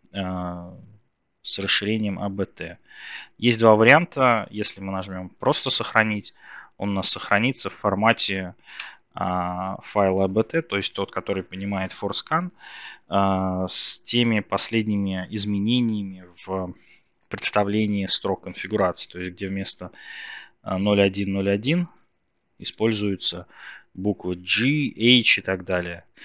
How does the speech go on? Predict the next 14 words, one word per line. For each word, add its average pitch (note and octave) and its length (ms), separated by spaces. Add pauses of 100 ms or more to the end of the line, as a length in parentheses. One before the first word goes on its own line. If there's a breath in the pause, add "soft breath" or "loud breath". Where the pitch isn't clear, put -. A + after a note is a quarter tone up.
(280 loud breath)
Либо D3 220
можем A#2+ 340
использовать A2 480
старый G2+ 360
формат F2+ 440
А F2 60
Б F2+ 120
Т - 120
файлов, A#2+ 420
который G2 500 (540 loud breath)
был, G#2+ 380 (160)
а, F#2 380 (100)
ну, A#2 160
скажем, F#2 420